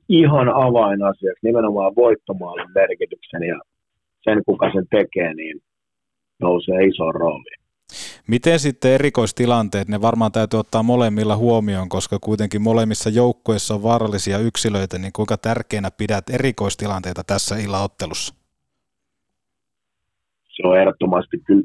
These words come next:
Speaker 1: erikoistilanteet ja jäähy-, jäähy-, boksista ei peliä voiteta. Ja, ja erikoistilanteet on ratkaissut niin monta isoa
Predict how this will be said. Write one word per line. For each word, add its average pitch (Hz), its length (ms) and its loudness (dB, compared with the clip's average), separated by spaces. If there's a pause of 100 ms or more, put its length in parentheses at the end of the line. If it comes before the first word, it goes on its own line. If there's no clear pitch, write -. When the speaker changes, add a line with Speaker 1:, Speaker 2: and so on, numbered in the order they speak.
(200)
Speaker 1:
erikoistilanteet 92 1120 0
ja 80 160 -2 (460)
jäähy-, 101 500 2
jäähy-, 123 380 2 (340)
boksista 127 520 2
ei 101 140 2
peliä 95 360 2
voiteta. - 500 -12
Ja, - 160 -12 (640)
ja - 160 -8 (760)
erikoistilanteet 113 960 2
on 107 100 2
ratkaissut 110 500 0
niin 107 200 4
monta 98 240 0
isoa 95 340 0